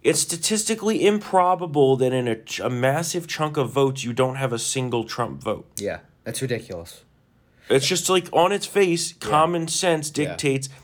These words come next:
Speaker 1: and statistical improbabilities dictate that that won't be the case. But
Speaker 2: Yeah.
Speaker 1: yet we've had it happen numerous times,
Speaker 2: Yeah.
Speaker 1: numerous times in this
Speaker 2: And
Speaker 1: county.
Speaker 2: let's not look, I mean, let's, let, let's go beyond the fraud allegations and the funny business. I mean,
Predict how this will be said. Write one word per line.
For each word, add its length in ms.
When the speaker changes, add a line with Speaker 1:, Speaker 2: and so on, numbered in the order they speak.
Speaker 1:
and 160
statistical 720
improbabilities 1040
dictate 560
that 140
that 200
won't 160
be 100
the 80
case. 240
But 220
Speaker 2:
Yeah. 60
Speaker 1:
yet 160
we've 140
had 200
it 60
happen 500
numerous 680
times, 600
Speaker 2:
Yeah. 160
Speaker 1:
numerous 460
times 320
in 80
this 140
Speaker 2:
And 80
Speaker 1:
county. 160
Speaker 2:
let's 200
not 220
look, 200
I 100
mean, 140
let's, 180
let, 300
let's 200
go 160
beyond 320
the 60
fraud 320
allegations 600
and 100
the 60
funny 240
business. 520
I 60
mean, 280